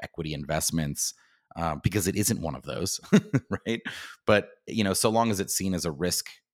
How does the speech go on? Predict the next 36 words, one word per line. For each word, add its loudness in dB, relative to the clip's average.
um, -4
bet, 2
then -4
investors, -2
uh, -2
will -4
put -4
it 0
in -6
their -2
risk -2
bucket 0
and -10
think -8
of -6
it -6
like -10
risk. -6
And -10
I 4
think 4
that 8
in 4
the 4
near 6
term, 4
if 0
a 0
recovery 4
happens 0
in -2
sort 0
of -6
broader 4
markets, -2
that, -2